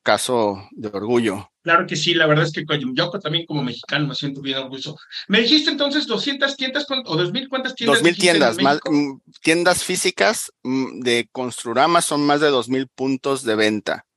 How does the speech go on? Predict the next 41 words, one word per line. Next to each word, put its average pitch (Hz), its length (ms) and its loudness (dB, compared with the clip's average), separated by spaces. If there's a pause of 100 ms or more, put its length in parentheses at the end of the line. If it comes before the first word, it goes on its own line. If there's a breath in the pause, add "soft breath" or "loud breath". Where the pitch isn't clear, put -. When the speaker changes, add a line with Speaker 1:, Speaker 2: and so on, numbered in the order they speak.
Speaker 1:
físicos. - 720 -6 (140)
Speaker 2:
Perfecto. 147 560 -4 (160)
De, 175 360 0
de 175 200 0
la 170 240 0
facturación 202 560 -2
de 269 140 -6
tiendas 233 360 -4
físicas 220 640 -2
y 196 80 -6
de 156 300 -4 (100)
cuál 208 200 2
es 226 40 -4
la 214 140 2
general 165 520 -2
y 147 140 -6
de 147 300 -2
a 156 100 -2
nivel 165 300 0
online. 160 560 -2
Speaker 1:
Y 165 140 4
eso 202 180 0
es, 220 40 -6
también 185 280 0
es 190 140 0
como 160 580 2
bien 156 260 -2
complicado 165 640 0
medirlo, 139 580 0
¿no? 135 120 -2
Es 151 80 -6
parte 160 320 2
de 175 120 6
los 139 160 -2
retos 135 360 -2
en 143 80 -2
estos 139 260 -4
negocios 135 520 0
cuando 123 280 0
hablas 143 280 4
de 120 460 -2